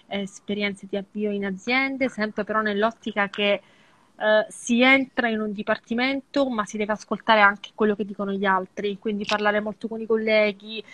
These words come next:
che sia la classica chiacchiera di fronte alla macchinetta del caffè, che sia la chiacchiera, eh, quando ancora eravamo negli uffici e potevi girare da una stanza all'altra,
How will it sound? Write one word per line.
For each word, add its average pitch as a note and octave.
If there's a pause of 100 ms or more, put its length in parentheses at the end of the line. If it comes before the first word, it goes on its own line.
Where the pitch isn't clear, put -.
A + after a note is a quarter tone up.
(160)
che A3
sia A#3
la A3+
classica G#3+
chiacchiera A3
di G#3+
fronte G#3+
alla G#3+
macchinetta G#3+
del G#3+
caffè, G#3+
che A3
sia A3+
la G#3+
chiacchiera, A3 (220)
eh, G#3+
quando A3+
ancora A3
eravamo G#3
negli G#3
uffici A3
e G#3
potevi G#3+
girare G#3
da G3+
una G#3
stanza A3
all'altra, G#3+